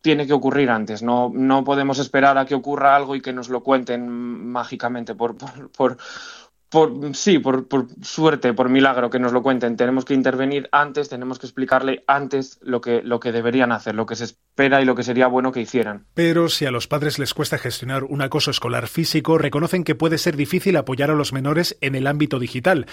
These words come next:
Speaker 2: Para ayudarles existen otras herramientas como Google Family Link.
Speaker 1: El Google Family Link,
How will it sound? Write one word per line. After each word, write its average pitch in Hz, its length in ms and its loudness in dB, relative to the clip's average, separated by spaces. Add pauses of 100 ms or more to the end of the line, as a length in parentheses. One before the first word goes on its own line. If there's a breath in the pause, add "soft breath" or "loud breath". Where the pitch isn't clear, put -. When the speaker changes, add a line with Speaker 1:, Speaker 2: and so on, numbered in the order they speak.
(260 loud breath)
Speaker 2:
Para 143 140 4
ayudarles 170 420 4
existen 185 480 0
otras 160 260 0
herramientas 143 540 0
como 143 240 -2
Google 170 300 4
Family 156 340 0
Link. 104 240 -8 (140)
Speaker 1:
El 131 140 4
Google 127 440 4
Family 127 360 0
Link, 160 340 0